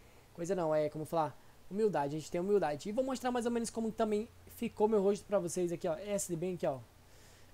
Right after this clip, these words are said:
<coughs> Já vou pegar a foto aqui. Nem abri, não tinha nem deixado aberto, né, a paradinha.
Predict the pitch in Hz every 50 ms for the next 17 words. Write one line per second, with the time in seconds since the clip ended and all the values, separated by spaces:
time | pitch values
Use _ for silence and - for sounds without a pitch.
0 | - - - - - 208 196 160 165 160 190 180 156 170 175 - 180 165 165 165
1 | - - 170 156 143 147 - 170 156 - - - - - - - - 147 143 131
2 | 135 156 170 202 214 196 170 170 175 180 175 165 - 156 147 170 185 208 - 220
3 | 208 202 196 160 151 180 220 226 208 180 - 170 170 175 170 - 170 160 160 151
4 | 160 156